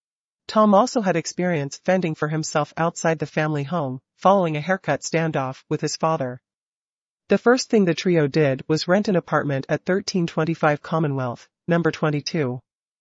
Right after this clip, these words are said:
They also quickly obtained access to the Boston University West Campus dorm basement and started rehearsing,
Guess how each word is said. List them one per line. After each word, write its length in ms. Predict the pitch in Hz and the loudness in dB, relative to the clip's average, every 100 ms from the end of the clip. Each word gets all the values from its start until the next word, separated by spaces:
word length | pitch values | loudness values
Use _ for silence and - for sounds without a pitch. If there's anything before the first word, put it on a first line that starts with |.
| _ _ _ _ - | _ _ _ _ 2
They 120 | 196 | 6
also 300 | 208 262 - | 6 4 0
quickly 360 | - 220 196 165 | 0 -2 2 0
obtained 340 | - 180 151 | -2 -4 0
access 640 | 147 160 - 143 123 - - - | 0 -2 -2 -4 -4 -10 -14 -8
to 80 | 170 | -2
the 80 | |
Boston 440 | 151 165 196 208 180 | 2 2 2 0 0
University 520 | 165 151 156 165 156 | 0 0 -2 0 -2
West 360 | 151 156 - - | 0 -2 -4 -6
Campus 360 | 165 156 143 | -4 -4 -4
dorm 240 | 160 151 143 | -2 -2 0
basement 500 | 143 147 135 127 - | -2 -4 -8 -8 -6
and 120 | 170 170 | -4 -2
started 340 | 180 175 151 | 0 0 -2
rehearsing, 640 | 151 147 147 - 131 123 | -4 -4 -6 -4 -6 -6